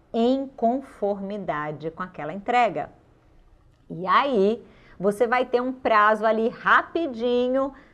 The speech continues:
de dois dias, pra você poder correr atrás de digitalizar esses documentos. Já pensou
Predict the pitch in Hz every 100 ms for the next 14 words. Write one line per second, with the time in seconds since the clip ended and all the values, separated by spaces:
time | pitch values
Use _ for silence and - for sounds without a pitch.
0 | _ 139 143 131 170 240 302 330 208 190
1 | 247 254 254 - 240 214 226 254 - -
2 | 208 240 226 180 180 180 196 160 165 180
3 | - 147 139 160 - - - - 165 180
4 | 233 165 165 247 311 339 247 262 262 226
5 | 226 226 175 165 170 185 - - 175 170
6 | 175 170 180 220 175 127 - - - 170
7 | 226 294 262 180 - 220 156 -